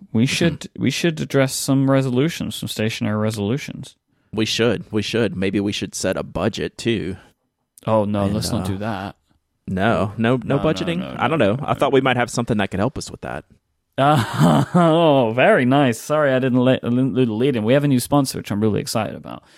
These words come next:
Speaker 1: uh, for this show, and it's FreshBooks. Now, FreshBooks, they have the most simple, amazing cloud accounting software available. It is wonderful for freelancers. It's wonderful if you run your own business. If you send invoices to anybody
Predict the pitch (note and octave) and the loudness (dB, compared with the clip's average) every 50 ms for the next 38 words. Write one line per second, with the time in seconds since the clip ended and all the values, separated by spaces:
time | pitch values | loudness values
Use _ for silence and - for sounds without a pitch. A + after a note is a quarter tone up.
0 | - - _ _ _ - - F#2 E2+ F2 - - - G#2 G2 G2+ - - - G2+ | -20 -20 _ _ _ -12 -10 -10 -8 -10 -10 -8 -6 -6 -4 -4 -4 -2 0 0
1 | F#2 F#2 F2 - - - B2 C3 - - - - - - - - - _ _ - | 0 0 -2 -4 -2 -2 -2 -2 -2 -6 -10 -10 -10 -12 -14 -14 -14 _ _ -20
2 | - - _ _ _ _ _ - - A#2 A#2 A#2 - F#3+ F#3+ - - B2 A#2+ A2 | -20 -20 _ _ _ _ _ -2 2 2 2 4 4 2 2 2 2 2 2 0
3 | - - - - _ _ _ _ _ _ _ _ _ _ _ _ _ _ - _ | 0 -6 -12 -12 _ _ _ _ _ _ _ _ _ _ _ _ _ _ -20 _
4 | - - C#3 C#3 D3 D3+ D#3+ E3 E3 D3 - C3+ B2+ A#2+ A#2+ A2+ G#2 - - - | -6 0 2 4 4 4 4 2 2 2 2 2 4 4 4 2 0 -4 -12 -20
5 | - _ _ - B2 A#2+ A2+ B2+ C3 C#3+ F3 - - - - - D3 C3+ C3 - | -20 _ _ 2 2 6 6 6 6 4 2 0 -4 -6 -2 0 0 0 0 0
6 | A2+ G2 G2 G2 - _ _ _ _ _ _ - A2+ A2+ A#2 A#2+ B2+ C3 B2+ A#2+ | 0 0 0 -2 -4 _ _ _ _ _ _ -2 0 2 4 4 4 4 4 4
7 | C3 B2+ B2 B2+ - C3 B2 A#2 A2+ A2 G#2 - A#2+ A2+ - - - - A2+ G#2 | 2 2 2 2 2 2 2 2 2 0 -2 -2 -4 -4 -2 -4 -6 -6 -6 -6
8 | - - G#2 G2 F#2+ - F2 D2 - - - - - - _ - - - - - | -6 -6 -6 -6 -4 -4 -4 -4 -4 -6 -6 -8 -10 -10 _ -18 -20 -12 -2 0
9 | A#2+ A#2+ A2+ B2+ B2+ C3 C#3 C#3+ C#3 - - A#2+ A#2+ - A2+ - - C#3 C#3 C#3 | 2 2 2 4 4 4 4 4 2 0 -2 -4 -4 -4 -8 -6 -2 0 2 2
10 | C3+ C3 B2+ - - A#2+ A#2+ A#2+ - - - A#2 B2 A#2+ A#2 A#2+ A#2 - A#2+ G#2 | 2 2 0 -2 -4 -6 -6 -6 -10 -14 -14 -10 -6 -4 -4 -4 -6 -6 -10 -12
11 | G#2 - G#2 G#2 G#2 G#2 F#2+ F#2+ F#2+ G2+ B2+ B2+ A#2+ - C3 A#2+ - - - - | -10 -8 -6 -4 -4 -2 -2 -2 -4 0 0 -2 0 2 0 0 0 -2 -12 -20
12 | - - - B2 - F3 F3+ - - F3 F3 F3 E3+ D3+ D3+ D3 C#3+ C#3+ - - | -14 -8 -8 -4 -2 -2 0 2 2 2 4 2 2 2 2 0 0 0 -2 -4
13 | B2 - - - - B2 B2 B2 A#2+ B2+ B2 A#2+ A#2+ B2 | -4 -4 -4 -2 0 2 4 4 4 4 2 2 2 0